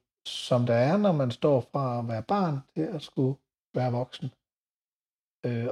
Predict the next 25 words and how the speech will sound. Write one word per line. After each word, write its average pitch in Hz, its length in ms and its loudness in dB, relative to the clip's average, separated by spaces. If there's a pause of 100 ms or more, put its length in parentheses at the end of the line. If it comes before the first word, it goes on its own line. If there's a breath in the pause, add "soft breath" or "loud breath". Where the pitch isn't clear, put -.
og 127 180 2
at 127 140 -4 (260)
det 156 100 2
der 147 100 4
ungdommen, 147 560 6
det 151 140 2
ikke 160 280 6
bare 139 400 0
er 120 160 -2 (140)
en, 110 280 -6 (600)
en 110 160 -4
gang, 175 240 0 (140)
men 120 140 -4
det 127 60 -2
er 123 40 0
faktisk 143 280 -4
en 135 100 -4
tid. - 240 -2 (760)
Det - 120 -12
er 151 40 -2
en 170 120 0
helt 170 120 -2
særlig 147 420 0
tid, - 240 -4 (840)
øh, 117 440 -4